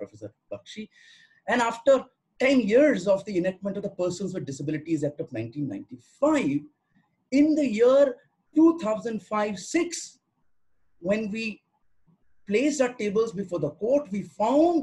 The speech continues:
that no person with disability was appointed under reservation in Delhi University. That is the level of, you know, our academia's biasness towards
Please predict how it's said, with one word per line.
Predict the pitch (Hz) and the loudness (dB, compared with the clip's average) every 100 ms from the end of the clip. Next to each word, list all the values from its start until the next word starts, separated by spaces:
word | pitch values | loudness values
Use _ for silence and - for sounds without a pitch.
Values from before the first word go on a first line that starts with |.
| - _ _ _ 226 | -4 _ _ _ -6
that | 233 | -4
no | 143 135 156 214 320 359 - 220 | -6 -4 0 4 4 4 0 -2
person | 233 - 214 156 127 - | -2 -2 -6 -6 -6 -8
with | 180 - - | -8 -6 -8
disability | 165 151 175 185 - 202 160 | -8 -6 -6 -8 -8 -8 -4
was | 160 - | -6 -6
appointed | - - 160 196 226 226 160 | -10 -4 -2 -4 -8 -8 -4
under | 156 151 139 | -2 -2 -4
reservation | 131 135 135 139 151 151 | -4 -6 -6 -8 -8 -6
in | 135 120 | -6 -6
Delhi | 101 107 | -6 -8
University. | 98 - - - _ _ _ _ _ _ _ _ - | -10 -14 -20 -20 _ _ _ _ _ _ _ _ -6
That | 214 302 - - | -2 -2 -4 -4
is | 254 160 | -2 -2
the | 131 107 110 123 | -4 -4 -2 4
level | 180 240 196 - _ _ _ _ - | 4 4 2 -4 _ _ _ _ -6
of, | 165 175 170 175 - _ _ _ - | -2 0 0 -2 -10 _ _ _ -10
you | 127 | -6
know, | 139 160 - | -4 -6 -4
our | 156 165 151 | -2 -2 -6
academia's | 139 139 143 165 165 156 156 - _ _ _ _ _ _ _ _ 110 117 | -6 -4 -2 0 0 0 -2 -8 _ _ _ _ _ _ _ _ -8 -2
biasness | 123 156 156 - - - - | 2 2 -2 -8 -12 -12 -10
towards | 156 127 120 | -8 -6 -8